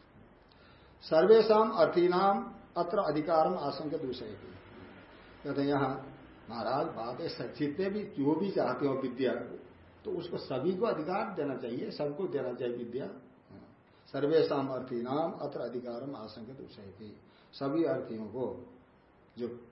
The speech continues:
विद्या चाहने वाले हैं, उनको सबको अधिकार मान के, मानना चाहिए। शंका आगे तो कहा नहीं, कस्मात, एक प्रश्न कर दिया, कस्मात तीर्थ संकोचनम विद्या या कृतम,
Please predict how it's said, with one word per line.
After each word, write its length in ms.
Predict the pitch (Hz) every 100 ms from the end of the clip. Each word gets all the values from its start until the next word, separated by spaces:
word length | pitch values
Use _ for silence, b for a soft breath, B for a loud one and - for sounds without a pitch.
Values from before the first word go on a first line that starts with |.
| 117
विद्या 260 | 120 123
चाहने 360 | 117 117 110 113
वाले 240 | 110 107
हैं, 420 | 110 147 127 - - - 175
उनको 160 | 170
सबको 520 | 135 - - 151 -
अधिकार 380 | 190 135 143 165
मान 260 | - 117 123
के, 140 | 131 123 - - - 127 - 107
मानना 260 | 117 127
चाहिए। 380 | 117 117 113 175
शंका 320 | - 120 120
आगे 240 | 107 107 110
तो 100 | 113
कहा 220 | 107 120
नहीं, 180 | 104 104
कस्मात, 560 | - 101 113 131 147 143
एक 80 | 131 - - -
प्रश्न 260 | 151 - 147
कर 160 | 117
दिया, 220 | 101 107 - - B B B - 123
कस्मात 400 | 120 143 160 180
तीर्थ 200 | 165 156
संकोचनम 680 | 180 156 156 165 165 165 170
विद्या 280 | 160 143 165
या 160 | 170
कृतम, 320 | 175 165 175